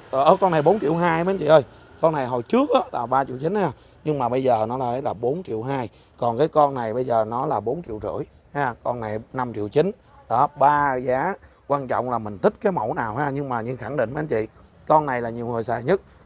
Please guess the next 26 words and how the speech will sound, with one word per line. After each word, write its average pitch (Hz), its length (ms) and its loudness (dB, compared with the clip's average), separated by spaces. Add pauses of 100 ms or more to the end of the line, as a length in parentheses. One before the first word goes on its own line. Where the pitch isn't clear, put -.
(160)
Do 156 300 6
là 117 200 0
con 147 200 -2
hai 143 180 -4
ngàn 117 140 -8
ba 131 160 2
năm 135 180 -4
chục 107 280 -6
này 107 120 -8
nó 120 220 -8
vừa 135 260 0
phải 110 320 0 (360)
cho 147 140 6
hộ 113 280 0
gia 131 240 2
đình 110 200 -2 (300)
rửa 131 160 0
xe 139 380 2
gia 131 140 0
đình, 113 200 0 (320)
hoặc 127 320 0
là 107 260 0
rửa 110 180 0
xe, 147 200 2 (200)
nhiều 147 320 2
người 139 300 2